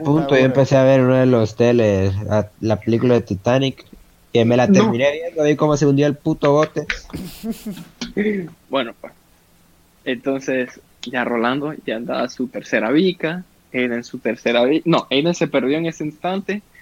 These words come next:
Speaker 3: yo ya andaba, ok, voy a adelantarme donde yo ya estaba como en mi quinta bica, Rolando en su cuarta, Aiden no
Speaker 2: Ahí es
Speaker 3: sabemos
Speaker 2: donde
Speaker 3: por qué
Speaker 2: empecé
Speaker 3: se
Speaker 2: a tomar
Speaker 3: perdió.
Speaker 2: Imperial.
Speaker 1: Ey, ok,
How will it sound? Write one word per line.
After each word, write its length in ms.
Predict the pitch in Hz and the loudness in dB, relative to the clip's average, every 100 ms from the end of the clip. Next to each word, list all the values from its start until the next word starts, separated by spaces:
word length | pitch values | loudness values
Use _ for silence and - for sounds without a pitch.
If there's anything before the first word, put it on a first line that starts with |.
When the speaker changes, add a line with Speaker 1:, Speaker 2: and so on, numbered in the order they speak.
| - _ _ _ - | -20 _ _ _ -4
Speaker 3:
yo 140 | 143 | -2
ya 120 | 143 | 0
andaba, 440 | 139 135 139 143 120 _ _ _ _ _ _ _ | -2 -2 -2 -4 -10 _ _ _ _ _ _ _
ok, 140 | - - 123 | -12 -6 -6
voy 140 | 123 135 | -4 -4
a 40 | |
adelantarme 460 | 147 131 - 156 165 | -2 -4 -6 -8 -8
donde 320 | 143 127 127 | -10 -12 -12
yo 200 | 135 131 _ _ | -10 -12 _ _
ya 120 | 123 131 | -14 -12
estaba 240 | - 135 | -6 -6
como 180 | 143 139 | -4 -8
en 60 | |
mi 100 | 117 | -8
quinta 340 | - 151 151 117 | -6 -6 -4 -2
bica, 440 | 135 156 170 170 175 _ _ _ | -2 -2 -4 -6 -10 _ _ _
Rolando 300 | 139 123 143 | -4 -2 -2
en 60 | 147 | -6
su 140 | 123 | -4
cuarta, 500 | 165 170 277 185 185 _ _ _ - - - - | 0 2 2 0 -4 _ _ _ -20 -20 -16 -2
Aiden 400 | 147 160 160 160 | 0 2 -2 -4
no 80 | |
Speaker 2:
Ahí 40 | 185 | -6
es 40 | |
Speaker 3:
sabemos 480 | - 170 139 123 123 | -6 -6 0 2 2
Speaker 2:
donde 160 | 131 131 | 2 0
Speaker 3:
por 100 | 123 | 0
qué 80 | |
Speaker 2:
empecé 120 | 123 131 | 0 2
Speaker 3:
se 40 | |
Speaker 2:
a 80 | 127 | 0
tomar 280 | 135 123 123 | 0 0 0
Speaker 3:
perdió. 220 | 123 165 | 2 0
Speaker 2:
Imperial. 500 | 175 120 110 117 113 - - | 0 -2 0 0 -2 -6 -10
Speaker 1:
Ey, 360 | 185 170 - - - | -8 -8 -10 -16 -10
ok, 200 | 196 | -8